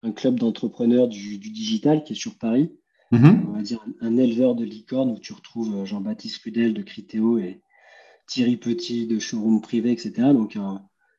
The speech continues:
Speaker 1: vraiment un top niveau. Et ils avaient en guest star, euh, Tony Parker.
Speaker 2: Ah.
Speaker 1: Notre, notre super français, basketteur, entrepreneur, euh,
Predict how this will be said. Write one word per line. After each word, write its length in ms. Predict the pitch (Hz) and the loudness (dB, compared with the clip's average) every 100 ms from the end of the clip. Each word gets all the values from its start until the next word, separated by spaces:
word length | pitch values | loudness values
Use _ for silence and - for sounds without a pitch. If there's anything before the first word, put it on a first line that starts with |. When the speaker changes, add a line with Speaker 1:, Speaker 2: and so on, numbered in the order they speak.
| _ _ | _ _
Speaker 1:
vraiment 280 | 110 135 139 | 4 6 6
un 40 | |
top 260 | - 117 - | 4 -2 0
niveau. 440 | 120 131 160 170 127 | 2 4 4 2 0
Et 340 | 131 143 143 135 | 4 4 2 -6
ils 280 | 117 110 120 | -12 -8 -4
avaient 220 | 131 147 | -2 -2
en 160 | 113 | -4
guest 380 | 104 110 139 - _ | -8 -8 -8 -8 _
star, 360 | 120 139 123 - _ _ _ _ _ 110 | -6 -4 -4 -10 _ _ _ _ _ -8
euh, 100 | 110 | -8
Tony 380 | - 147 156 | 2 6 6
Parker. 380 | 156 - - - - _ _ _ _ - | 6 -2 -2 -16 -18 _ _ _ _ -4
Speaker 2:
Ah. 600 | 113 120 110 85 - - - _ _ _ | 2 6 6 6 0 -10 -20 _ _ _
Speaker 1:
Notre, 140 | 233 - _ - | -20 -20 _ -18
notre 500 | - - - 104 101 | -18 -18 -20 -18 -18
super 400 | - - 123 - | -20 -10 -8 -8
français, 380 | - 120 - - | -4 -2 0 0
basketteur, 640 | 120 - 127 117 139 127 | 0 -4 -6 -2 0 2
entrepreneur, 760 | 120 - 117 - 117 123 131 | 2 -2 -12 -6 -2 0 0
euh, 120 | 110 | -2